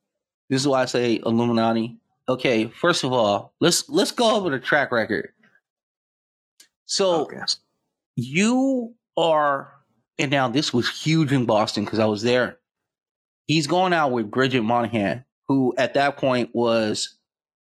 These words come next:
Speaker 1: Coyote Ugly Bridget Monahan. So I don't know if anybody's checked out the movie. Check it out. She's not in it very long. She's in it, like, first part, last part,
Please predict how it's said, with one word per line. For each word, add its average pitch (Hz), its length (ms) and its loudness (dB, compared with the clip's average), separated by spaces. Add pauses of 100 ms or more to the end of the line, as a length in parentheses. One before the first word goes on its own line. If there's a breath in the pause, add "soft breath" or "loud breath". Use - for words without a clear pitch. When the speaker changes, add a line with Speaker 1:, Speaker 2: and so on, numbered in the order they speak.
(140)
Speaker 1:
Coyote 131 680 0
Ugly 120 680 0 (800)
Bridget 127 260 0
Monahan. 104 540 -2 (160)
So 107 460 0
I 110 60 -2
don't 113 120 0
know 117 140 2
if 113 80 -4
anybody's 120 360 0
checked - 240 -2
out 127 160 0
the 127 80 -4
movie. 180 560 0 (220)
Check 120 160 -2
it 123 80 0
out. 147 380 0
She's 120 180 -6
not 123 180 2
in 139 100 0
it 131 120 -2
very 139 220 0
long. 139 520 -2
She's 113 220 -4
in 127 100 2
it, 127 140 -2
like, 107 260 0 (140)
first 139 240 -2
part, 143 340 -2 (360)
last 135 280 0
part, 139 400 -2